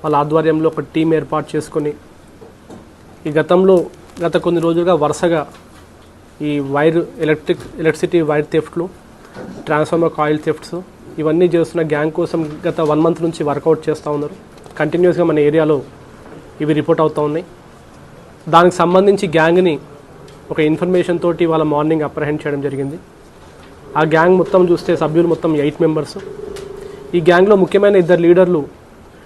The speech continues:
బిక్రమ్ సింగ్, బిక్రమ్ కుమార్ సింగ్, ఆ, ఆ, మర-, మరొకరు,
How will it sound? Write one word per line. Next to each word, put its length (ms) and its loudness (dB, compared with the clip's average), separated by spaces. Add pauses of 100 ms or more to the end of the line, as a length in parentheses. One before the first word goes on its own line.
(320)
బిక్రమ్ 280 4
సింగ్, 260 0 (480)
బిక్రమ్ 340 0
కుమార్ 240 2
సింగ్, 240 -2 (1200)
ఆ, 320 -2 (120)
ఆ, 400 -4 (580)
మర-, 140 4
మరొకరు, 560 2